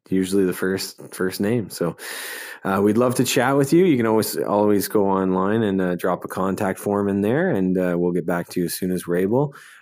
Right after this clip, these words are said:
Uh, or if you wanna come down and take a tour of our facility, we're always w-, w-, welcome and warming to that. Uh, we've got two suites on the main floor at West Five here. We have three suites on the upper floor. And of course, we have our Byron Pediatric and Specialist Clinic,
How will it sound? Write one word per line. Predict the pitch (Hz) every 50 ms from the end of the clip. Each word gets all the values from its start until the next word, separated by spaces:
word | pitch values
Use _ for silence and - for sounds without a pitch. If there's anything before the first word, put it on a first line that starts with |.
| _ -
Uh, | - 95 98 92
or | - 107 123 131
if | 135 131 -
you | 135
wanna | 131 135 139 139
come | - 147 139 127
down | 127 123 127 127
and | 127 123 117
take | - 120 110 -
a | 107
tour | - - 113 110 113 110
of | 104
our | 110 110 104
facility, | - - 107 - - 107 107 104 107 104
we're | 95 92 -
always | 85 101 101 104 101 95
w-, | 92 92 82 - 50 60
w-, | 82 90 90 92 92 78
welcome | 64 85 87 92 92 92 - - 95 92
and | 90 87 90 87
warming | 87 85 90 92 90 87 87
to | 85 - 82
that. | 87 95 107 113 117 - - - _ - - - - - - _ - -
Uh, | 82 87
we've | 87 87 87 85 -
got | - 95 87 87 - - -
two | - - 131 117
suites | 113 - - 120 117 110 -
on | 110
the | 104 98
main | 101 107 107 107
floor | 101 - - 110 107 107 104 101
at | 98 92 90
West | 95 98 98 - - -
Five | 107 104 104 104 92
here. | 104 107 104 104 101 98 - - - - - - _ -
We | 90 92
have | 92 95 90 90 80
three | - - - - 120 120
suites | 117 - - 123 113 110 -
on | 113 98
the | 98 90
upper | - 104 123 - 127
floor. | 117 - - 120 117 110 113 113 113 113 - - - - _ _ _
And | - 135 131 123
of | 104
course, | - - 107 104 -
we | - 107 101
have | 104 98 95
our | 98 101 95
Byron | 85 82 90 90 92 92 92 92 90 90 85
Pediatric | - - 98 92 95 90 87 90 90 92 87 - - 98 92 90 -
and | 98 87 87 85
Specialist | - - 98 90 85 - - 95 90 85 - - -
Clinic, | - 110 101 101 95 92 92 - -